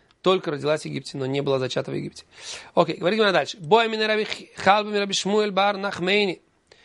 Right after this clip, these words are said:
Раби Халба спросил Раби Шмуэль бар Нахмейни, ктив, написано, «Ваика ашер илда Рахель эт Йосеф», когда Ра-, Рахель родила Йосефа, Яков захотел уйти. Яков захотел уйти от Лавана. Почему? «Май шно кисья лид Йосеф».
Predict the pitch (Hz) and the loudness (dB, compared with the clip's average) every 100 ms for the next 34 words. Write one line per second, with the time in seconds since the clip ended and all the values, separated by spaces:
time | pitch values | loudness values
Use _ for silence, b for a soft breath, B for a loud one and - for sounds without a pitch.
0 | b b 143 143 190 196 180 - 151 196 | b b -8 2 2 2 -4 -2 -2 0
1 | 170 143 160 151 143 220 233 - - 240 | 0 0 -2 -4 -2 0 0 -4 -2 0
2 | 202 156 220 190 156 190 208 170 151 143 | 0 -4 -4 -2 -2 0 0 0 0 -2
3 | - 202 220 185 - 160 139 143 180 180 | 2 4 4 0 -4 -12 -8 0 2 2
4 | 143 175 196 170 165 143 - 214 240 160 | 0 -2 0 0 -2 -6 -6 -6 -8 -6
5 | 151 151 - - 147 139 185 180 143 156 | -2 -2 -4 -6 -6 -2 -2 -2 0 0
6 | 165 170 277 302 240 240 b b b b | 0 0 0 2 0 -2 b b b b
7 | 170 262 254 175 165 156 190 180 - - | 0 2 2 -4 -4 0 0 0 -4 -8
8 | 143 b b b b - 208 214 156 147 | -10 b b b b -2 0 0 -2 -2
9 | 143 147 147 214 170 175 151 131 123 117 | -2 -2 -2 0 2 2 0 0 -4 -8
10 | - - 156 - b b b b - 185 | -6 -2 -2 -4 b b b b -4 2
11 | 254 233 - 175 196 185 156 - 175 165 | 2 2 -2 0 0 0 -6 0 0 0
12 | 151 143 - | 0 -2 -4